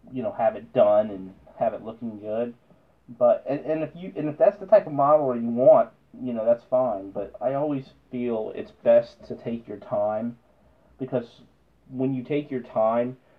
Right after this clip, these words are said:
you're gonna put your best effort point forward, and, and that's what you want when you're painting a model. Um, so it's very important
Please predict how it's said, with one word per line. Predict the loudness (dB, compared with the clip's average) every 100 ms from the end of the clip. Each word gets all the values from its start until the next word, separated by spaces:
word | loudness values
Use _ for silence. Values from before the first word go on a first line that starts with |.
| _
you're | -8
gonna | -4 -6
put | -6 -10 -8
your | -12
best | -4 -2 -2 -4 2
effort | 2 2 -16 -18 -18
point | -10 -10 -10 _
forward, | -8 -8 -8 -16 -20
and, | -20 -14
and | -12 -4
that's | 0 -2 -4 _ _ -14
what | -12 -10
you | -10
want | -8 -2 0 -2 -10
when | -16
you're | -16 -16 -12
painting | -12 -12 -12
a | -14
model. | -12 -10 -8 -10 -12 -18 _ _ _ _ _ _ _ _ _ _ -10
Um, | -6 -6 -6 -10 -18 _ _ _ _ _ -16
so | -12 -12 -14 _ _ _ _ _
it's | -20 _ -20 _ _ _ _ _ -20 -20 -20 -20 _ _ -10
very | -8 -8 -10
important | -14 -12 -10 -10 -12 -18